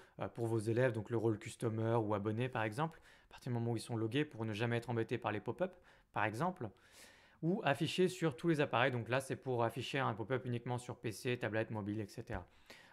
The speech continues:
Voilà, donc là, grosso modo, vous pouvez combiner toutes les conditions qu'on a vues, tous les déclencheurs qu'on a vus et toutes les règles avancées qu'on a vues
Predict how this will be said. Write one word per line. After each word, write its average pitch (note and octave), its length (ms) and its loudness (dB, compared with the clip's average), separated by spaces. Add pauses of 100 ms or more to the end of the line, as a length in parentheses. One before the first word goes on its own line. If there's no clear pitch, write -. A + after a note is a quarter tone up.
Voilà, C#3+ 240 6
donc B2+ 300 -2
là, D#3+ 200 6
grosso E3 240 -2
modo, C#3+ 220 4
vous F#3 100 4
pouvez C#3+ 240 0
combiner D#3+ 420 0 (220)
toutes G#3+ 200 -6
les F3+ 80 4
conditions D#3+ 360 -2
qu'on C3+ 120 -4
a A#2+ 100 2
vues, C#3+ 240 -4 (260)
tous G3+ 120 0
les F3 100 4
déclencheurs C#3+ 460 -2
qu'on B2+ 140 -6
a A#2+ 80 2
vus C3+ 140 0
et D3 60 -2
toutes D#3+ 180 -10
les D3 80 2
règles C3+ 200 2
avancées A#2+ 360 -4
qu'on B2 180 -6
a A2+ 80 0
vues C#3+ 220 -4